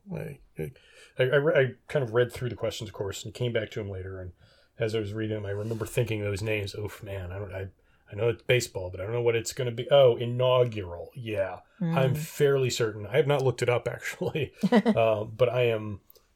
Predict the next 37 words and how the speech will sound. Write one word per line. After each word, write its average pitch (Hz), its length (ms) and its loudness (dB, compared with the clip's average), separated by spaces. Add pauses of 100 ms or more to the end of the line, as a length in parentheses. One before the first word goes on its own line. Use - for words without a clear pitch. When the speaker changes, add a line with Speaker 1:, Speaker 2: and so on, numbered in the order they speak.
(100)
Speaker 1:
ninety 131 420 2
percent - 260 -2
certain 107 240 0
that 98 80 -8
this 117 180 -2
is 101 140 -6
the 92 80 -12
first - 260 -4
five 104 240 -4
people 98 320 -8
in 92 160 -8
the 92 200 -10
Hall 95 200 -8
of 95 80 -16
Fame. - 200 -16 (300)
Speaker 2:
Okay. 175 280 -2 (880)
Speaker 1:
Um, 90 340 -12 (1080)
and 98 200 -8
it's 101 220 -14
Honus 151 400 0
Wagner, 110 300 0
Christy 127 300 -4
Mathewson. 110 520 -6
I 120 80 -2
have 107 160 -2
no 117 300 6
idea 107 180 -2
who 104 100 -8
Johnson 101 420 -6
is. 95 280 -10 (680)
Speaker 2:
Nor 165 200 -2
I. 147 180 -6
Speaker 1:
Like, 95 120 -10 (720)
prelate, 104 440 -4
titanium 104 580 -6
arm 98 320 -10
Johnson. 92 480 -10